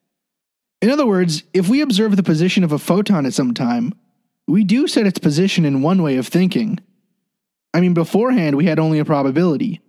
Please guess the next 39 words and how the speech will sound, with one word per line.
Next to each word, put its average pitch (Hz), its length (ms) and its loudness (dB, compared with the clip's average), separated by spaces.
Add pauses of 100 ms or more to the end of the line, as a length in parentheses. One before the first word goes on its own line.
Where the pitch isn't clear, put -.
(120)
but 156 100 0
now 180 160 2
we 226 100 0
have 160 80 0
a 147 60 -2
set - 260 -2
position, 214 520 -2 (580)
and 165 140 0
simultaneously 180 920 0
an 147 140 0
unset 175 500 0
momentum. 135 500 -2 (1300)
Fine, 151 520 0
but 175 280 -2 (140)
if 185 200 0
we 233 140 2
then 190 300 0
let 262 160 -2
the 208 80 0
photon 220 400 0
go 175 140 0
back 165 280 -2
into 180 160 0
the 143 80 -4
cloud 151 320 -2
of 139 100 -2
other 127 160 -2
photons, 135 800 -2 (640)
will 180 180 2
it 180 60 -2
act 220 260 -2
any 202 180 2
differently 240 500 0
because 185 320 0
it 180 60 2
has 151 120 -2
previously 165 520 0
been 160 200 0
observed? 139 640 -2